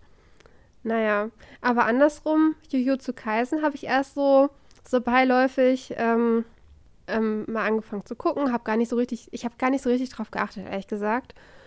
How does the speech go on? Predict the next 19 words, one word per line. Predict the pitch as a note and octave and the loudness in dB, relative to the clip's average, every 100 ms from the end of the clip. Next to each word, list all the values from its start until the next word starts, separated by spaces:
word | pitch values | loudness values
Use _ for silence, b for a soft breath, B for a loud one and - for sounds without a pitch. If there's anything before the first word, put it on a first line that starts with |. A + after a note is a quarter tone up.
| b b b b | b b b b
Und | - B3 | 2 4
dann | A#3+ | 6
erst | - B3+ C4 | 4 2 2
so | C4 | 2
im | A#3+ A#3+ | 2 2
Nachhinein | A#3 C4 D4 A3+ A3 A3+ | 4 2 2 2 2 2
hat | B3 | 0
das | B3 | -2
erst | A3+ A#3 | -2 -4
so | - | -4
gewirkt, | A#3+ A3 A3 B3+ D4 | -6 -4 2 0 2
dass | C#4+ | -2
ich | C4+ | -2
das | C#4 C4 | -4 -2
halt | B3 | -2
irgendwie | A#3 B3 | 0 0
immer | A3 A#3+ | 0 0
cooler | B3+ - C4 G#3+ | 0 0 2 0
fand. | - F#3 F#3+ | -2 -6 -6